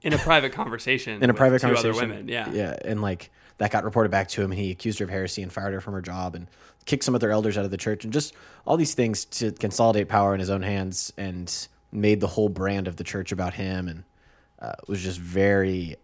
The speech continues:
Speaker 2: uh, very coercive. Um, he t-, taught people that you should talk to demons during exorcisms, just things that are, like, are not good.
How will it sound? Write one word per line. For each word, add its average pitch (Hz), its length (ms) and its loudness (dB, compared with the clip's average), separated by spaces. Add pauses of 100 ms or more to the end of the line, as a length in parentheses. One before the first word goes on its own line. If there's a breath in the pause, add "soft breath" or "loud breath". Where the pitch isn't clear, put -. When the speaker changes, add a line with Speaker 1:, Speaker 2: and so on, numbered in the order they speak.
Speaker 2:
uh, 50 180 -12 (880)
very 98 300 2
coercive. 95 760 -2 (540)
Um, - 340 -10 (380)
he 131 220 2 (220)
t-, - 120 -8 (160)
taught 110 240 4
people 110 260 2
that 95 120 0
you 98 200 -2 (200)
should 90 240 -6
talk 101 220 0
to 92 100 -6
demons 92 360 -4
during 90 240 -6
exorcisms, 95 580 -6 (240 loud breath)
just 233 240 2
things 196 340 4
that 131 160 6
are, 110 160 4
like, 92 180 -2
are 90 60 -4
not 90 300 -2
good. 85 260 -8